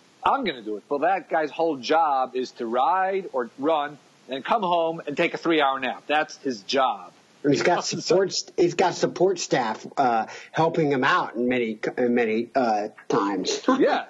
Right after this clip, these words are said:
Speaker 1: exa-, right. He'll have a car behind him handing him water bottles or whatever. You know,
Speaker 2: <laughs>
Speaker 1: just all these little things like that. Even everything that's totally above water, everything that's legal. Forget about the, the illegal stuff. You know, that, that, that, I mean, that's huge, but a lot of people just don't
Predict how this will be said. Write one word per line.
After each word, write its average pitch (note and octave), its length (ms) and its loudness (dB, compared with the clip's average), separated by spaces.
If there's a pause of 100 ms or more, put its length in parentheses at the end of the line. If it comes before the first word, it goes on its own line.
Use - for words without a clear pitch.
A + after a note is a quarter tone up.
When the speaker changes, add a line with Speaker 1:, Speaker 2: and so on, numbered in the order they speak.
(120)
Speaker 1:
exa-, C3+ 320 -4
right. E3+ 280 0
He'll C#3+ 160 -2
have D3+ 100 0
a C#3 40 -6
car F3+ 260 0
behind D#3+ 360 -2
him D3+ 60 -14
handing D3+ 280 -4
him C#3+ 60 -10
water C#3+ 280 0
bottles A2+ 280 -4
or D#3 160 -2
whatever. G#3 440 -4
You D3+ 80 -18
know, D3+ 140 -4 (220)
Speaker 2:
<laughs> C3 220 0
Speaker 1:
just A3+ 200 0
all A3+ 180 2
these F#3 140 -4
little F#3 200 0
things F#3+ 240 -4
like D#3 160 -2
that. G3 220 0
Even A#3+ 200 -4
everything G#3+ 240 -4
that's E3+ 180 -6
totally F#3+ 300 2
above D3+ 280 0
water, D3 260 2
everything C#3+ 200 -8
that's A#2+ 160 -12
legal. C#3 300 0 (280)
Forget D#3 240 0
about C#3+ 260 0
the, A#2+ 260 2
the C3+ 160 -4
illegal A#2+ 280 0
stuff. G#2+ 260 0 (580)
You E3+ 80 4
know, F3+ 100 4
that, F#3+ 240 2
that, G#3+ 300 -2
that, A3+ 340 0
I A#3+ 60 -2
mean, A#3 160 -2
that's C4 240 0
huge, F3 600 0
but B2+ 100 2
a C#3 40 2
lot F3 140 4
of F#3 80 -8
people F#3 260 0
just D3 240 -4
don't D#3 300 2